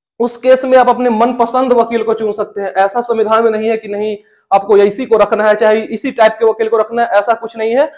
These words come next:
आपको अपने मनपसंद वकील चुनने का पूरा अधिकार है। ठीक है, तो इक्कीस, इक्कीस ए और बाईस, ये तीनों हो गया। मतलब राइट, rights of freedom, जो कि स्वतंत्रता का अधिकार था, वो कंप्लीट हो गया। ठीक है,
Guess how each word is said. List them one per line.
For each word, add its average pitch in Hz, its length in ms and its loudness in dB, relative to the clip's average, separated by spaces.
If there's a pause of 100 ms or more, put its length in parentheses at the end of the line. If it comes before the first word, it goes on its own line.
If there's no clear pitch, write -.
(240)
आपको 214 360 0
अपने 247 320 2
मनपसंद 240 680 0
वकील 247 360 0
चुनने 226 300 -12
का 277 120 -4
पूरा 233 560 -4
अधिकार 151 520 -2
है। 123 80 -12 (480)
ठीक 240 200 -6
है, 294 100 -2 (1120)
तो 254 520 4 (360)
इक्कीस, 285 560 -6
इक्कीस 240 420 -8
ए 262 200 -8
और 202 220 0
बाईस, 170 420 0
ये 202 120 -8
तीनों 226 280 -8
हो 233 100 2
गया। 247 180 -4
मतलब 233 460 -8 (560)
राइट, 190 580 2 (920)
rights 233 320 2
of 254 100 4
freedom, 170 440 2
जो 190 120 0
कि 226 100 0
स्वतंत्रता 220 480 0
का 240 100 2
अधिकार 214 360 4
था, 247 120 0
वो 226 160 2
कंप्लीट 196 400 -2
हो 156 80 -4
गया। 147 180 -6
ठीक 262 240 -12
है, 277 60 -6